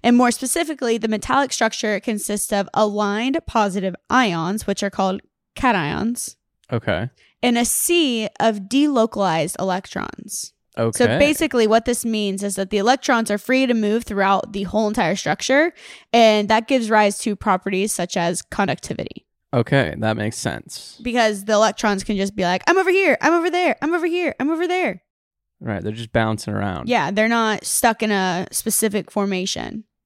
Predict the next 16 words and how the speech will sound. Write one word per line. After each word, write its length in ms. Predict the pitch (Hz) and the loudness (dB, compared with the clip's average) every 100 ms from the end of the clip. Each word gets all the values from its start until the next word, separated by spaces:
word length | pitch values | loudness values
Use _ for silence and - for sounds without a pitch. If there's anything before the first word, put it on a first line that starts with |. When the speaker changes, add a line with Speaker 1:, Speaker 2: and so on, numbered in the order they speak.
| - | -14
Speaker 2:
Okay. 460 | 101 - 101 - - _ - - | -14 -6 -4 -4 -8 _ -20 -6
Speaker 1:
So 160 | - 277 | 0 4
conductivity 680 | 285 285 285 330 392 370 | 4 2 2 -2 0 0
in 120 | 277 220 | 0 -2
metals 380 | 180 170 185 | 0 0 -2
is 160 | - 202 | -2 -2
a 140 | 202 | -2
measure 500 | 202 214 262 247 170 | -2 -2 -2 0 -2
of 200 | - 185 190 | 0 -2 0
a 260 | 190 180 | -2 -2
metal's 420 | 202 202 220 262 | -2 -2 0 -2
ability 640 | - 202 202 208 202 147 165 | -2 -4 -2 -2 -2 -4 -6
tr-, 320 | - 208 196 - | -8 -6 -6 -6
to 180 | - 202 | -6 -6
transmit 680 | - 214 220 208 240 262 - | -4 -4 -4 -4 -4 -6 -12
heat 560 | - 311 233 - - | -2 0 0 -2 -12